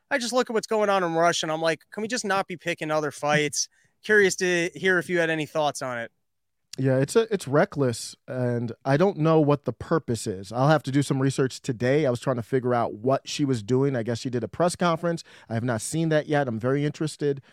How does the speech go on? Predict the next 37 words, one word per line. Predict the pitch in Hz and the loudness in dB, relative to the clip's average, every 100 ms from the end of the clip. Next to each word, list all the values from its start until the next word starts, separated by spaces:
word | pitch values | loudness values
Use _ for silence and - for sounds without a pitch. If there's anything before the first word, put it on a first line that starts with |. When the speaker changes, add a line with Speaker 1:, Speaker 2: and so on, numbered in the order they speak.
| _ _ _ _ _ _ _ 127 - - | _ _ _ _ _ _ _ -18 -16 -10
Speaker 2:
Taiwan | 123 185 220 269 | 2 4 6 6
is | 247 190 | 6 4
important. | 165 - 190 185 156 139 131 | 0 2 4 4 4 0 0
Uh, | 135 131 | 0 2
have | 143 147 | 2 2
you | 143 | 2
heard | 165 156 | 2 2
this, | 156 | 0
Robbie, | 151 139 135 | 2 2 2
that | 120 127 123 120 - | 0 0 2 0 0
there's | 135 127 120 117 | 0 2 0 -2
a | 127 | -2
lot | 143 170 | 2 2
of, | 156 123 - | 0 -4 -6
uh, | 123 113 110 | -2 -2 -4
manufacturing | 117 135 147 123 143 135 - 127 123 | -2 0 0 0 0 0 -2 -4 -4
of | 113 101 | -4 -4
these | 113 101 | -6 -6
chips | - 139 120 | -2 -2 0
that | 123 101 | -4 -4
we | 113 | -2
use | 120 131 113 | -2 -2 -2
in | |
all | 117 120 120 | -2 0 0
our, | 104 - | -4 -6
all | 120 117 | -6 -4
our | 110 | -4
devices? | 104 95 110 113 143 139 - _ _ _ _ _ _ _ - | -6 -8 -8 -6 -6 -8 -12 _ _ _ _ _ _ _ -4
And | 143 131 131 - | 0 0 -2 -2
I | 151 | 2
want | 202 240 180 | 4 4 2
us | 143 | 0
to | 135 | -2
get | 120 131 | 0 0
away | 110 127 127 | 2 2 0
from | - 113 | -2 -6
that. | 110 90 | -6 -12